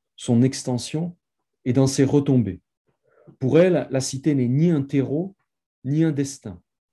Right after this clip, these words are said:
ou un horizon. Pour le dire autrement, cet homme qui n'aura pas eu de guide, et c'est important ce point, à la fois pour penser le rapport, ou plutôt ici l'écart avec le soufisme, et pour penser aussi le rapport d'Ibn Tufayl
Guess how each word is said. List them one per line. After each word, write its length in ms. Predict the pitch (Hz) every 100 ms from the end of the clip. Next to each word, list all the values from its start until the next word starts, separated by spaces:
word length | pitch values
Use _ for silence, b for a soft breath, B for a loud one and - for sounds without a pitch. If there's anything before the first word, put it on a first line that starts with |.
| _
ou 100 | -
un 120 | 123 127
horizon. 440 | 120 127 101 82 _ _ _ _ _ _ _ _ _
Pour 100 | -
le 80 | 113
dire 160 | 110 113
autrement, 560 | 107 - 117 143 190 _ _ _ _ -
cet 320 | - 120 -
homme 340 | 165 123 98 - _ _ _
qui 120 | - 135
n'aura 280 | 131 160
pas 200 | 170 160
eu 80 | 175
de 120 | 143 113
guide, 520 | 107 131 131 104 104 _ _ _ _ -
et 60 | 120
c'est 200 | 160 135
important 440 | 131 131 - 170
ce 160 | 131 117
point, 380 | - 107 87 _ _ _ _ _ -
à 80 | 120
la 80 |
fois 200 | 120 143
pour 160 | 135 -
penser 320 | 123 110 139
le 80 | 110
rapport, 480 | 104 113 151 113 -
ou 40 |
plutôt 340 | - 110 143 120
ici 340 | 101 - 117
l'écart 480 | 113 120 139 123 98
avec 220 | 104 104
le 80 | 110
soufisme, 600 | - 110 - 101 - 101 _ _ _ _ _
et 60 | -
pour 160 | 120 -
penser 360 | 127 123 156
aussi 260 | 123 - 139
le 100 | 107
rapport 340 | 110 - 110
d'Ibn 280 | 107 110 113
Tufayl 520 | 117 - 117 104 92